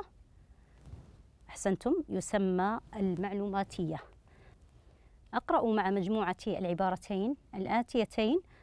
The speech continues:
ثم نحكم شفهيا على صحة الأفكار مع تدعيم ما نقول بأدلة مقنعة. إذن هنا في نص الاستماع المطلوب أن نحكم على صحة الأفكار، ثم ندعم ما نقول بأدلة مقنعة.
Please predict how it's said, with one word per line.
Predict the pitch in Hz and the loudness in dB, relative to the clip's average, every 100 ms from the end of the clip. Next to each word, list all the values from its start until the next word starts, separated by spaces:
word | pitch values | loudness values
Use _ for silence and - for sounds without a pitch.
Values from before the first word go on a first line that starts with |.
| - | -2
ثم | 269 233 | 4 6
نحكم | 277 - 330 262 | 6 4 4 4
شفهيا | - 262 226 247 202 277 269 | 0 -2 2 4 4 2 0
على | 202 | 0
صحة | 202 294 - 262 | 0 -2 -2 -2
الأفكار | 277 - - 226 202 262 - - - 214 | -2 -4 -2 2 4 2 -2 -20 -10 0
مع | 220 | 0
تدعيم | - 196 240 320 220 | 2 2 6 6 6
ما | 240 | 4
نقول | 254 - 214 254 | 2 0 0 2
بأدلة | 196 208 208 190 196 | 2 0 0 0 0
مقنعة. | 262 269 - 160 156 - - - - | 2 0 0 -4 -6 -10 -18 -20 -10
إذن | - 180 | -4 -2
هنا | 160 202 | 0 0
في | - 170 | 0 -2
نص | 190 - | -4 -4
الاستماع | 247 - - 269 240 247 359 - - - - - | -6 -6 -8 -2 2 2 0 -6 -20 -20 -6 2
المطلوب | 247 214 202 214 311 - - - - - - - | 2 2 0 0 0 -2 -20 -20 -20 -20 -10 0
أن | 196 | 2
نحكم | 214 - - 226 320 - - - - | 0 -6 -4 2 2 0 -20 -20 -6
على | 196 190 | -2 0
صحة | 175 262 - 277 | 0 -2 -2 0
الأفكار، | 277 - - - 269 240 349 - - - - | 0 -2 -8 0 2 4 4 0 -20 -20 -12
ثم | - 226 190 226 320 - - - | 0 2 4 2 0 -8 -20 -10
ندعم | 202 185 233 - 185 | -6 0 0 0 -2
ما | 175 214 | 0 2
نقول | 262 - 240 294 | 0 0 2 2
بأدلة | 202 196 180 190 185 | 2 0 0 0 0
مقنعة. | 196 196 - 208 254 | 0 0 0 0 0